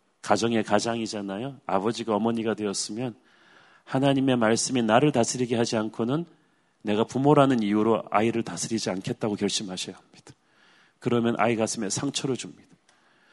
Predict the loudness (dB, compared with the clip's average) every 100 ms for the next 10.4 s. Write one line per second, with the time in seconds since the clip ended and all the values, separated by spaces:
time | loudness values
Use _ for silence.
0 | _ 0 2 4 2 2 2 4 4 2
1 | 2 2 4 2 2 -2 -2 -4 0 0
2 | 0 -4 _ _ -2 2 4 2 -2 -2
3 | -2 -2 -4 -4 -6 -6 -6 -6 -8 -8
4 | -8 -12 -18 _ _ _ _ _ _ _
5 | _ _ -20 -14 0 2 4 2 2 0
6 | 0 0 -2 -4 -6 -6 -6 -10 _ _
7 | _ -10 -4 0 2 2 4 2 2 2
8 | 2 4 4 4 4 4 2 0 -2 -2
9 | -2 -2 0 0 0 0 0 0 -2 -4
10 | -2 -2 -4